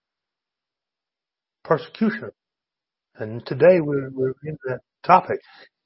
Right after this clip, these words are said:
I thought before I would begin, I would, I would remember that when you teach the Bible, you, you lay your tools out and you begin to give a consideration to it.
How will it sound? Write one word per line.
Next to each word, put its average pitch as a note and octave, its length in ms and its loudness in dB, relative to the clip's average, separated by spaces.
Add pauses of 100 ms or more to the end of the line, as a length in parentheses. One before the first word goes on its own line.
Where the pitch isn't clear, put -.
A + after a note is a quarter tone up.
(300)
I A3+ 140 8
thought D4+ 220 8
before D#3 400 4
I B2+ 120 0 (140)
would C3+ 220 -8
begin, C#3 400 -2
I C#3+ 120 2
would, B2 200 -2 (840)
I - 140 -4
would C#3+ 160 -2
remember D3 560 0
that C3+ 220 0 (1400)
when E3+ 180 0
you F3+ 60 2
teach C#4 300 4
the - 80 0
Bible, F3 600 2 (1300)
you, D3+ 340 -4 (920)
you D#3 200 4
lay G3+ 120 8
your F3+ 160 6
tools D#3 420 2 (120)
out B2+ 220 4 (420)
and B2+ 140 -4
you B2 100 0
begin C#3 380 0
to A#2+ 220 0 (260)
give D#3+ 80 -6
a D#3 120 -12 (100)
consideration C#3 720 0
to C3+ 80 -2
it. C#3+ 180 0